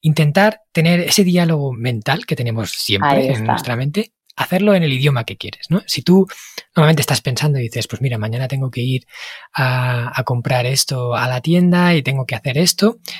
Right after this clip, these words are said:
Speaker 1: eso lo estás pensando en tu idioma. O sea, di-, digamos, hay un diálogo interno que, que habla a eso. Eh, es, es, dentro de tu cabeza hay palabras.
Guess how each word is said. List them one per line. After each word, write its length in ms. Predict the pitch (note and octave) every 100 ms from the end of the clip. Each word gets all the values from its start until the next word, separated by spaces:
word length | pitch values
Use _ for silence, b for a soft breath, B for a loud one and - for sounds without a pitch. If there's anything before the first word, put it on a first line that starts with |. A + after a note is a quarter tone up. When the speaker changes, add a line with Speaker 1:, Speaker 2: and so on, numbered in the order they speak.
| B
Speaker 1:
eso 140 | -
lo 60 | D3+
estás 240 | - D3+
pensando 540 | - D3+ D3 D#3 F3+ G3+
en 140 | D3+
tu 100 | B2
idioma. 380 | A2 D#3 A2+ - -
O 40 |
sea, 120 | -
di-, 220 | B2 C#3 D3
digamos, 340 | D3 D#3 F#3
hay 100 | F3
un 100 | E3+ D3+
diálogo 380 | D3 D3 C3+
interno 440 | B2+ A#2 B2+ D#3 F3+ B B B -
que, 480 | D#3 B2 A#2 A2 -
que 100 | B2+
habla 340 | A#2+ C#3+ B2+ F#2+
a 40 |
eso. 320 | G2 - G2 _ _ _ -
Eh, 460 | A2+ A2 G#2+ - -
es, 200 | - _
es, 220 | B2 - -
dentro 260 | C#3+ D#3 F3+
de 60 |
tu 100 | D#3+
cabeza 260 | E3 F3 F#3+
hay 140 | D3
palabras. 580 | D3 G#2 A#2 G2+ - -